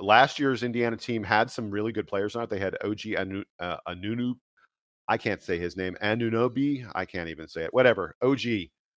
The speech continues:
um, who went to the N B A and was drafted and, um, uh, is in the league. Thomas Bryant,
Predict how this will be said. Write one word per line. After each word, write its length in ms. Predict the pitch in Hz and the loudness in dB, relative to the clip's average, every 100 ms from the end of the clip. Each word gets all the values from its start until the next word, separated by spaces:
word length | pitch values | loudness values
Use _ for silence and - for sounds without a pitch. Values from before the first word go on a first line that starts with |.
| _ - | _ -8
um, 300 | 90 90 90 | -4 -4 -6
who 180 | 87 113 | -4 0
went 180 | 110 - | 0 -2
to 80 | 110 | -2
the 160 | 110 | 0
N 120 | 107 | 0
B 180 | 101 104 | 2 4
A 280 | 117 180 165 | 4 4 -2
and 120 | 101 92 | -6 -4
was 160 | 92 | -4
drafted 440 | 98 95 107 151 147 | 0 0 0 -4 -8
and, 340 | 104 95 90 | -8 -10 -10
um, 300 | 92 90 90 _ | -10 -10 -12 _
uh, 180 | 90 85 95 | -16 -12 -8
is 140 | 98 104 | -6 -6
in 100 | 107 | -6
the 100 | 101 | -2
league. 280 | 110 131 | -2 -4
Thomas 320 | - 110 107 - | -2 -2 -2 -6
Bryant, 420 | 104 104 127 | -2 0 0